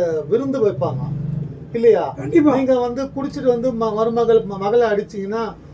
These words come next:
Speaker 1: எந்த அப்பா அம்மா வந்து உங்களை பெட்ல படுக்க வைப்பாங்க?
Speaker 2: அதான்
Speaker 1: இல்லையா?
Speaker 2: வாசல், வாசல்லே படுக்க வச்சிடறாங்க. என்ன
Speaker 1: ஆளுங்க.
Speaker 2: அப்படின்றாங்க.
Speaker 1: ஆ, இதுக்கு வந்து இப்போ நேரம் நல்லா இருக்கு.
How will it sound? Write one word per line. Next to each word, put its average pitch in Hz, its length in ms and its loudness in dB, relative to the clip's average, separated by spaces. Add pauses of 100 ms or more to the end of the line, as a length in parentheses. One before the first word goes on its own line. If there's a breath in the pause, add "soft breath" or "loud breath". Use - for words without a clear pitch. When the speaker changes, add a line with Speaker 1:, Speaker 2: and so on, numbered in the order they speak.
(120)
Speaker 1:
எந்த 247 300 0
அப்பா 240 180 -2
அம்மா 220 200 -2
வந்து 208 160 -2
உங்களை 202 220 -2
பெட்ல 185 280 -4
படுக்க 156 240 -2
வைப்பாங்க? - 600 -12
Speaker 2:
அதான் 311 340 4
Speaker 1:
இல்லையா? 226 180 2
Speaker 2:
வாசல், 330 260 2
வாசல்லே 359 480 2
படுக்க 330 280 2
வச்சிடறாங்க. 285 360 0
என்ன 190 280 2
Speaker 1:
ஆளுங்க. 175 100 2
Speaker 2:
அப்படின்றாங்க. 240 360 -4
Speaker 1:
ஆ, 175 260 -8
இதுக்கு 202 580 -2
வந்து 233 420 2
இப்போ 247 340 2
நேரம் 277 380 -2
நல்லா 233 240 2
இருக்கு. 202 380 -4